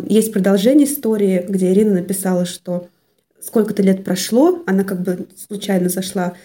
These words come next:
в профиль этой девушки, в итоге она никуда не уехала, и английский вроде у нее пропал из постов везде, то есть, возможно, человек разочаровался и в том преподавателе,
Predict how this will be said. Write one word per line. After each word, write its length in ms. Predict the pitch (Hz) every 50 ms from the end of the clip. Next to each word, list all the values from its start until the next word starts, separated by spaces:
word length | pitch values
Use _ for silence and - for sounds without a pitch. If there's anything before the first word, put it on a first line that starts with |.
| _ _ _ _
в 120 | _ _ -
профиль 280 | 208 202 202 208 202
этой 180 | 196 196 208 185
девушки, 460 | 185 226 302 359 359 349 - - 226
в 100 | 202 202
итоге 240 | 202 220 202 202 208
она 80 | 202
никуда 380 | 208 196 196 202 208 180 202 196
не 100 | 190 196
уехала, 580 | 190 185 190 233 294 320 - - 262 247 240 226
и 240 | 214 - 196 190
английский 640 | 190 190 196 190 196 196 196 190 196 202 - 185 185
вроде 240 | 185 190 190 180 185
у 40 | 180
нее 240 | 180 180 185 180 180
пропал 480 | 196 202 190 190 196 185 180 175 175 - - - _
из 140 | - 202 196
постов 380 | - - 196 196 196 - 190 190 - -
везде, 300 | 185 175 175 254 302 320
то 140 | 320 -
есть, 180 | 202 196 - -
возможно, 480 | 196 185 196 208 240 254 254 247 233 - - - _ _
человек 400 | - - 202 190 196 220 220 214
разочаровался 720 | 208 190 190 196 - 202 190 185 202 233 240 247 - 208
и 140 | 202 - 190
в 80 | -
том 260 | - - 196 196 190 190
преподавателе, 920 | - 185 - - 170 185 180 185 190 269 285 - - 233 226 226 226